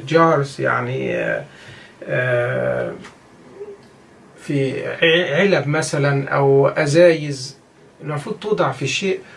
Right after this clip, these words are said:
وتوضع بعيدًا عن الضوء وتبقى مقفولة كويس علشان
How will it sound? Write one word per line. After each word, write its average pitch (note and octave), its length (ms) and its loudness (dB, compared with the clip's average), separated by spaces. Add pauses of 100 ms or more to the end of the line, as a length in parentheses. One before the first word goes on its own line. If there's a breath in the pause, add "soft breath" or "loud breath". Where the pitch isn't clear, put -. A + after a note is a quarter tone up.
(140)
وتوضع D#3 380 4
بعيدًا D3 500 2
عن C3+ 140 -2
الضوء E3 320 -2
وتبقى D3 480 -4
مقفولة D#3+ 540 0
كويس F3 560 2 (640 loud breath)
علشان E3+ 680 2